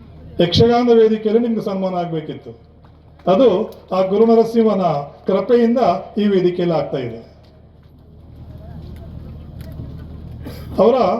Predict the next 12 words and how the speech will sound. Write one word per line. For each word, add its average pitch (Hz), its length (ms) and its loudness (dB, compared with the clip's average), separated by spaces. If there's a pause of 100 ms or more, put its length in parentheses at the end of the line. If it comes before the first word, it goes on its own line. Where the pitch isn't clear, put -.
ಮತ್ತೊಂದು 247 300 -2
ಆಲೋಚನೆ 226 360 4
ನಾನು 214 140 -2
ತುಂಬಾ 196 180 -2
ಇಷ್ಟಪಟ್ಟೆ. 156 480 -4 (400)
ಕೇವಲ 226 260 4 (1120)
ರಾಘವಾಚಾರ್ಯರನ್ನ 226 760 4 (440)
ಕರೆಸಿ 196 360 -2
ಸನ್ಮಾನ 214 380 2
ಮಾಡಿದ್ರೆ 190 680 0
ಸರಿಯಾಗುತ್ತೋ 185 560 0
ಇಲ್ವೋ, 156 520 0